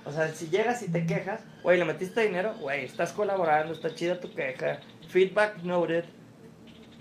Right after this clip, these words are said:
Pero no mames, <laughs> o sea,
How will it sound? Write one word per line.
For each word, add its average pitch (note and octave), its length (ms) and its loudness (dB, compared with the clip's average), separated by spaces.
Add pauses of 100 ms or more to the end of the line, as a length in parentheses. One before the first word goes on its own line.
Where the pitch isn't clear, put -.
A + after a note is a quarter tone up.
(2250)
Pero A#3+ 260 2
no C#4 180 0
mames, C4+ 600 2
<laughs> B3+ 60 4
o D4+ 120 10
sea, D#4+ 220 6